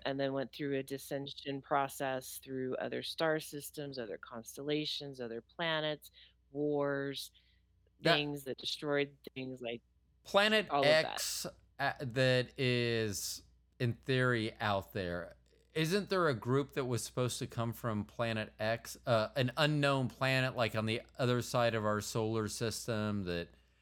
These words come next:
Speaker 2: somehow we know is there, but we don't know it's there, something like that? Do you know anything about that?
Speaker 1: There,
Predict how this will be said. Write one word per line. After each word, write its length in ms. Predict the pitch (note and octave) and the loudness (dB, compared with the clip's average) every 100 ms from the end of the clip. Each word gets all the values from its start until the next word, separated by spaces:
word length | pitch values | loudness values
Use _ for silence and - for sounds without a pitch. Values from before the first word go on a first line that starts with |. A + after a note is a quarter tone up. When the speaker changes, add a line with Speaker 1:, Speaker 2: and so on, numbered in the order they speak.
| _ _ _ _ _ - | _ _ _ _ _ -8
Speaker 2:
somehow 480 | - D#3+ D3+ D3+ C3 | 0 4 6 4 6
we 140 | B2 | 4
know 340 | A2+ A2+ A#2+ B2+ | 6 6 6 4
is 180 | A2 | 2
there, 380 | B2 A#2 A#2 A#2 | 2 2 4 2
but 140 | G#2+ F#2 | 0 -2
we 140 | F#2+ | 0
don't 260 | G2+ G#2 G#2+ | 0 -2 0
know 160 | G#2 | 0
it's 160 | G#2 - | 0 -2
there, 340 | G#2+ G2+ G#2 | -2 0 0
something 320 | G2+ G#2 F#2+ | -4 -6 -4
like 200 | G#2+ G#2 | -2 -2
that? 180 | A2 G#2+ | -2 -2
Do 80 | G#2+ | 0
you 60 | G#2+ | 0
know 160 | A2 | 0
anything 320 | A2 G#2 A2+ | 0 -2 -4
about 220 | G#2+ A2+ - | -2 -2 -2
that? 260 | C#2+ - - _ _ _ _ _ - | -6 -8 -16 _ _ _ _ _ -2
Speaker 1:
There, 180 | G3+ | -2